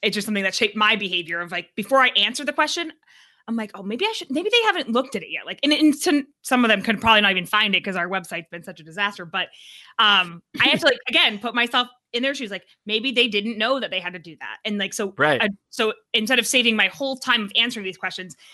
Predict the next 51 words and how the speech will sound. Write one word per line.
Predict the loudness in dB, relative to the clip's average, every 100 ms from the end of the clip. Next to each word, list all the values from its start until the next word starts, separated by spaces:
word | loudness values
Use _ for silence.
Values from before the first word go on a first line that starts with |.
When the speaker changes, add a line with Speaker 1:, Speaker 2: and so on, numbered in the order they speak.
| -16
Speaker 1:
just | -12 -12 -4
forming | 0 2 2
that | 2
one | 0 0
question, | 0 0 -2
like, | -8 -2
"Hey, | 0
did | 0
you | -2
look | 0
at | 0
your | 2
course | 0 -2
outline?" | 0 0 2
And | 2
then | 4
they're | 2
like, | 2
"Oh | 2
my | 4
God, | 6 4
yeah, | 4 6 4 2
like, | -2 0
great, | 2 2 0
thank | -6 -6
you." | -8 -12 -18 -20 _
And | -6
it | -2
saves | 2 2
Speaker 2:
Yeah. | 4
Speaker 1:
me | 4 4
a | 2 -2
ton | 2 4 4 0
of, | -4 -6 -8 -10
um, | -6 -6 -10 -16
Speaker 2:
It | -16
Speaker 1:
of | -12 -4
Speaker 2:
really | -2 -2
does. | 0
Speaker 1:
time. | 2 2 0 -4
<laughs> | -2 -2 -4 -10 -18 -20 _ _ _ _
Speaker 2:
It's | -4 0
amazing | 0 2 2 4
how | 4
much | 2 2
time | 0
it | 0
saves. | -4 -6 -8 -16 _
Speaker 1:
Yeah, | -6 -6 -8
absolutely. | -12 -12 -14 -14 -14 -16 -18 _ _ _ _ _
Um, | -2 -2 -4 -10